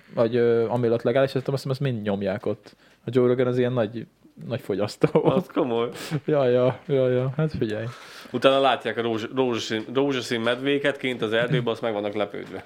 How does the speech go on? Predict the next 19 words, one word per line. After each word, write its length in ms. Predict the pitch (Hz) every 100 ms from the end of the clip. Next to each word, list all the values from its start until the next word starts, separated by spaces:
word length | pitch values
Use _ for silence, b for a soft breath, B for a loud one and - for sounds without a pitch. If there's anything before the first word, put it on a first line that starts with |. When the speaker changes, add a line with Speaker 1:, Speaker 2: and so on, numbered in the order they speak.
| -
Speaker 1:
Hát 180 | 131 -
amúgy, 300 | 160 170 -
e, 240 | - 156 160
egyébként 360 | 156 156 165 151
érdekes 440 | 262 104 95 107
lehet. 400 | 104 107 110 113 135
Majd 140 | 143
lehet, 160 | 208 117
hogy 100 | 110
rákeresek, 440 | 101 - 110 -
aztán 220 | 117 117
megnézek 360 | 113 110 110 123
egy-két 200 | 117 107
podcastet 400 | 113 107 113 117
tőlük, 280 | - 117 117
hogy 140 | 123
hogy 160 | 127 113
néz 220 | 110 110
ki. 200 | - 123